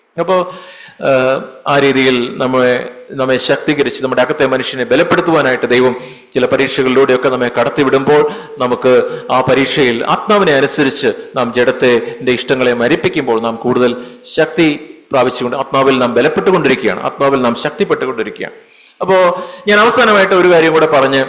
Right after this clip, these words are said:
ഞാൻ അവസാനിപ്പിക്കാം. ആം, ഈ നാം ആത്മാവിനെ കുറിച്ച് എപ്പോഴും ആത്മാവിന്റെ നടത്തിപ്പിനെ കുറിച്ചൊക്കെ പറയുമ്പോ,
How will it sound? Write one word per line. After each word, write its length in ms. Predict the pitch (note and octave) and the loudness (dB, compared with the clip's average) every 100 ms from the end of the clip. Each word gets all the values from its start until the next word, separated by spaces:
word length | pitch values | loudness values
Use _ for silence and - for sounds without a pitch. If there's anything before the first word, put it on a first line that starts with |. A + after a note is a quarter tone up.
| - - - _ _ _ - | -6 -20 -20 _ _ _ -10
ഞാൻ 280 | C3+ A#2+ B2 - | -4 -2 -2 -2
അവസാനിപ്പിക്കാം. 680 | A#2+ C3 B2+ A#2+ A#2+ B2 B2 - - C#3+ | 0 2 0 0 0 -2 -4 -12 -10 -2
ആം, 600 | B2+ B2 A#2+ A#2+ - D#3+ - - _ _ G3 | 0 2 0 -4 -10 -16 -16 -20 _ _ 0
ഈ 220 | F#3+ F#3 | 2 4
നാം 220 | F#3 F#3+ | 2 2
ആത്മാവിനെ 560 | F#3+ - A3+ B3+ B3 A3+ | 2 2 2 4 4 4
കുറിച്ച് 240 | G#3 F3 | 2 2
എപ്പോഴും 520 | E3 F3 F3 F3 - - | 2 2 2 2 -4 -2
ആത്മാവിന്റെ 640 | E3 - F3 F#3 F#3+ F3+ | -2 0 2 2 2 2
നടത്തിപ്പിനെ 520 | E3 D#3 D#3 E3+ D#3+ | 2 2 0 0 0
കുറിച്ചൊക്കെ 340 | D#3+ D3+ D#3+ D#3 | 0 -2 0 0
പറയുമ്പോ, 600 | D3+ B2+ C#3 B2+ G2+ | 2 2 2 2 0